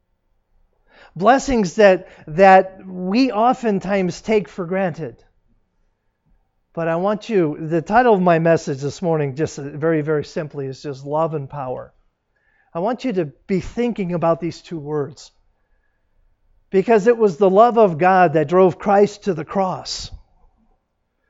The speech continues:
But it's the power of God that gives us the blessings that we have. The German theologian,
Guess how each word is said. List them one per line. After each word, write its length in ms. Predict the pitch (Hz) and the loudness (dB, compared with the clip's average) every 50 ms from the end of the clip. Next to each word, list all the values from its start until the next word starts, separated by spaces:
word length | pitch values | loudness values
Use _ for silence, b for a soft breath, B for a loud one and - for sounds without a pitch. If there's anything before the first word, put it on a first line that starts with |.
| _ _ _ _ _ _ - | _ _ _ _ _ _ -8
But 140 | 170 170 165 | -8 -6 -6
it's 180 | 156 160 - | -8 -10 -10
the 140 | - 165 156 | -8 -8 -8
power 440 | - - - 196 196 226 220 196 170 | -8 -10 -12 -8 -6 -6 -4 -4 -4
of 180 | 156 135 135 | -4 -6 -8
God 300 | 127 151 147 143 143 131 | -8 -8 -6 -6 -6 -8
that 160 | 139 139 135 - | -8 -10 -10 -8
gives 240 | 175 170 156 151 | -8 -8 -8 -8
us 260 | 160 156 147 - - _ _ _ _ _ _ _ _ _ _ _ _ _ _ _ _ _ | -10 -10 -10 -12 -18 _ _ _ _ _ _ _ _ _ _ _ _ _ _ _ _ _
the 80 | - 156 | -12 -10
blessings 640 | 131 - 165 175 185 180 - - 139 135 131 - | -8 -6 -4 -4 -4 -4 -8 -12 -14 -14 -14 -14
that 140 | - 139 131 | -16 -18 -16
we 140 | 131 131 127 | -16 -16 -16
have. 320 | 117 131 131 117 110 101 _ _ _ _ _ _ _ _ _ _ _ _ _ _ _ _ _ _ _ _ _ _ _ _ _ _ _ _ _ _ _ _ _ _ _ _ _ _ _ _ _ _ _ _ _ _ _ _ _ _ _ _ _ _ _ _ _ _ _ _ _ _ | -16 -18 -20 -20 -20 -20 _ _ _ _ _ _ _ _ _ _ _ _ _ _ _ _ _ _ _ _ _ _ _ _ _ _ _ _ _ _ _ _ _ _ _ _ _ _ _ _ _ _ _ _ _ _ _ _ _ _ _ _ _ _ _ _ _ _ _ _ _ _
The 140 | - 143 151 | -6 -4 -4
German 500 | 139 139 202 226 233 220 196 175 156 139 | 2 4 6 6 6 6 4 2 0 0
theologian, 840 | - 202 190 196 185 170 180 190 190 170 147 160 156 143 131 113 | 2 4 6 6 8 8 8 8 8 6 4 2 0 0 -2 -6